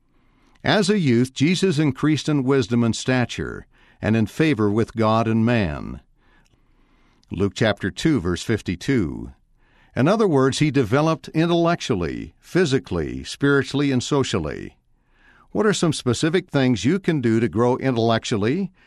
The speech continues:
physically, spiritually, and socially? Suggestion for family discussion. Read lines from several hymns or primary songs about Jesus' birth, and invite family members to identify the hymns or songs.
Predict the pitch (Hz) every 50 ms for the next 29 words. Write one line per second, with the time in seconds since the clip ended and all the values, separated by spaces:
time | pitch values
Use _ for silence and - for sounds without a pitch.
0 | _ _ _ - 123 127 120 107 123 117 - - 120 123 135 151 - - - 120
1 | 113 113 113 - - 117 120 123 131 127 131 - 151 156 156 - - 113 85 80
2 | 67 53 50 - - _ _ _ _ _ _ _ _ _ _ _ _ _ _ _
3 | _ _ _ _ _ _ _ _ _ _ - - 165 160 120 151 180 202 190 -
4 | - 147 127 117 - - 123 117 104 - 131 135 139 139 135 127 113 117 - -
5 | - 147 139 123 - - 76 65 62 55 - _ _ _ _ _ _ _ _ _
6 | _ _ _ _ _ _ - 90 117 180 220 - 190 139 135 123 120 131 139 151
7 | - - 131 117 107 - - 143 165 175 180 185 180 131 117 135 123 104 110 117
8 | 92 107 107 - - 135 151 156 147 135 131 127 110 - - 107 92 87 90 98
9 | 98 98 101 85 101 101 101 82 76 95 120 131 - - 110 95 104 104 95 80
10 | - 104 104 95 76 67 57 - - - - _ _ _ _ _ _ _ _ _
11 | - - 127 143 147 139 113 123 170 190 202 202 - - 151 147 151 160 160 160
12 | 151 127 110 92 104 113 107 - 127 117 113 110 92 113 117 127 135 123 - 127
13 | 123 123 120 107 113 101 - 151 160 147 107 90 87 80 95 104 101 - - 135
14 | 127 107 82 69 65 57 58 58 57 - - - - -